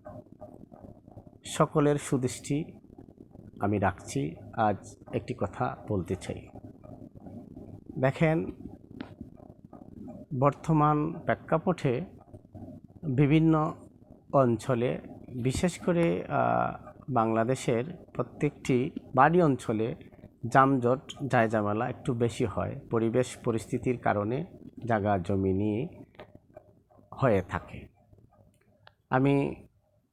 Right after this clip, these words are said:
সেই সব, আহ, ভাই ও বন্ধুদের উপর সুদৃষ্টি রেখে একটি কথা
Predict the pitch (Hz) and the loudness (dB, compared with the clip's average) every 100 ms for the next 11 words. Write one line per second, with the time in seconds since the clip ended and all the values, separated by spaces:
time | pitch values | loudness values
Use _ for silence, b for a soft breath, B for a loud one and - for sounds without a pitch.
0 | _ - 143 131 - 135 120 135 - _ | _ -2 0 2 4 4 4 0 -12 _
1 | _ _ _ _ _ 117 113 - - - | _ _ _ _ _ -4 -2 -2 -4 -12
2 | _ _ _ _ _ _ _ _ _ _ | _ _ _ _ _ _ _ _ _ _
3 | _ _ _ - _ _ _ _ - 110 | _ _ _ -20 _ _ _ _ -10 0
4 | 123 113 104 104 98 101 98 95 101 107 | 2 4 2 0 0 0 -2 -2 -2 -4
5 | - - _ _ - - 117 110 - 113 | -10 -20 _ _ -6 -2 -2 -4 -4 -2
6 | 95 - 120 120 - - - - - _ | -2 -4 -6 -6 -10 -14 -14 -14 -20 _
7 | _ - 123 143 - 110 - 113 110 - | _ -6 -6 -4 -4 -2 0 -2 -4 -10